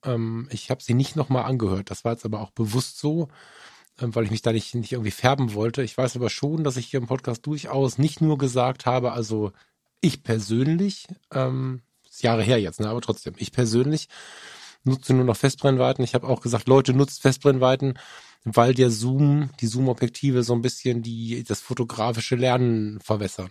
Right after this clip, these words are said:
und so weiter und so fort. Ähm, das empfinde ich im Nachgang, wenn ich über die Worte nachdenke, so ein bisschen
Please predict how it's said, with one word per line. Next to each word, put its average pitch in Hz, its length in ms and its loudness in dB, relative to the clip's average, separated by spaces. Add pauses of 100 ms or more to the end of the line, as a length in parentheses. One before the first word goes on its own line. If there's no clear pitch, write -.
und 98 100 -12
so 107 120 -6
weiter 101 240 -6
und 101 100 -6
so 110 100 -12
fort. 113 320 -4 (1120)
Ähm, 151 540 2
das 160 160 4
empfinde 196 280 4
ich - 80 2
im 123 80 4
Nachgang, 131 560 4
wenn 131 100 2
ich 120 80 -4
über 123 100 0
die 123 100 -2
Worte 123 220 0
nachdenke, 131 400 0
so 123 80 -2
ein 120 80 -2
bisschen 120 600 -2